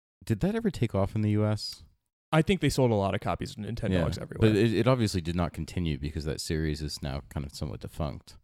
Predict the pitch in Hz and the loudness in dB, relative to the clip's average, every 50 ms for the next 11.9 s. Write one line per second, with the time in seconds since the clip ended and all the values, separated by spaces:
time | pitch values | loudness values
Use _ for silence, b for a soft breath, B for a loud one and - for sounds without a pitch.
0 | _ _ - 226 233 165 147 165 - 190 190 - 135 107 104 101 - 117 107 107 | _ _ 2 4 6 6 6 6 4 2 0 0 2 2 0 0 0 -4 -4 -4
1 | 113 - - 135 - - 185 175 165 147 131 135 143 139 135 - 139 139 139 135 | -6 -6 -8 -6 -2 0 2 2 2 2 0 -2 -4 -4 -4 -2 -2 0 2 2
2 | 127 113 123 123 120 120 113 - - 110 110 - _ _ _ - 123 127 131 123 | 2 2 2 0 0 -2 -2 -2 -2 -2 -2 -4 _ _ _ 0 2 2 4 4
3 | 123 117 117 131 135 131 131 120 117 110 107 - - 110 113 113 120 123 127 127 | 4 4 4 4 2 2 2 0 0 0 0 0 0 0 2 4 4 4 4 2
4 | - 107 104 104 104 117 113 98 110 107 104 101 107 104 98 101 101 101 - 98 | 0 0 0 0 2 2 4 4 4 4 4 4 2 2 2 2 2 0 0 -2
5 | - - - 110 107 - - 131 135 139 127 B B B B B 90 87 82 80 | -4 -4 -2 -2 0 2 2 4 4 2 0 B B B B B 0 2 4 6
6 | 143 131 127 127 - 127 123 110 - 135 131 127 123 120 - - _ - - 123 | 8 8 8 6 4 2 0 2 2 4 4 6 6 4 2 0 _ 0 2 2
7 | 113 107 101 117 117 113 110 110 107 - - 120 117 113 107 110 104 107 - 104 | 2 2 4 4 4 4 4 2 0 0 0 0 0 2 2 2 0 0 -2 -2
8 | 110 107 107 - - 107 104 101 - 104 101 - - - 92 95 98 - 110 117 | 0 0 0 0 -2 -4 -2 0 0 0 0 0 -2 -4 -4 -2 -2 -2 -2 -2
9 | - 131 127 127 135 131 135 135 139 143 156 156 - _ - - _ - 113 104 | 0 -2 0 0 0 -2 0 -2 0 0 0 -2 -4 _ -18 -8 _ 0 2 4
10 | 123 127 131 135 - 123 117 113 110 104 - - - 123 123 120 120 107 104 98 | 4 4 4 4 2 0 0 0 0 -2 -2 -2 0 2 2 2 2 2 0 0
11 | 98 95 92 92 - - _ _ _ _ - - 120 120 120 117 117 113 | 0 0 -2 -4 -8 -10 _ _ _ _ -8 -6 -4 -2 -2 -2 -2 -4